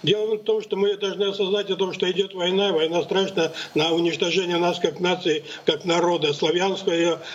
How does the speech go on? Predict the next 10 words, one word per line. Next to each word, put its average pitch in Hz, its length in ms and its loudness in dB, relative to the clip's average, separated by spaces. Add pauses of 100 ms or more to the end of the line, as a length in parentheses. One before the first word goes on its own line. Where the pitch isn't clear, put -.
православного 180 720 2
народа, 170 420 2
русского, 175 320 0
народа 170 320 2
русского 160 360 0
духа. 147 380 -2 (440)
И 175 80 2
мы 214 120 0
должны 214 320 0
смотреть, 208 480 -2